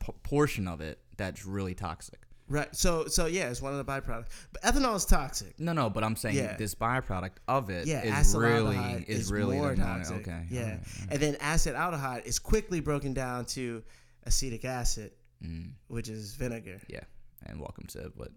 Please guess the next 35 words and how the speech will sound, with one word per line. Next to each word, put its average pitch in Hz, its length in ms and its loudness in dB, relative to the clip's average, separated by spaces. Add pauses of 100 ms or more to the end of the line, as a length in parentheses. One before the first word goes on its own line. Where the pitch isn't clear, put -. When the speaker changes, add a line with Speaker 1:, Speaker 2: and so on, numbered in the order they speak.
Speaker 1:
you're 110 120 -10
Speaker 2:
Right. 104 180 -12
Speaker 1:
not - 160 -10
supposed - 240 -16
to 50 60 -12
have 50 80 -12
inside - 280 -16
your 50 100 -14
body 50 260 -12
at, - 80 -12 (120)
at 78 100 -10
any 78 200 -12
time. - 200 -8 (120)
<laughs> - 140 -4
Speaker 2:
What, 127 180 -4
vinegar? 202 360 -8 (300)
Speaker 1:
I 110 60 -2
mean, 95 420 -2
just 104 200 -6
have 101 240 0
naturally 98 380 -4
inside 92 220 -6
your 92 100 -4
liver 90 200 -6
being 92 300 -6
produced. 90 540 -8 (160)
Speaker 2:
Vine-, 175 360 -6
vinegar? 190 340 -6
No, 220 200 -4
we 226 100 -8
eat 247 240 -10
vinegar 208 320 -8
all 185 180 -10
the 185 40 -14
time. - 180 -8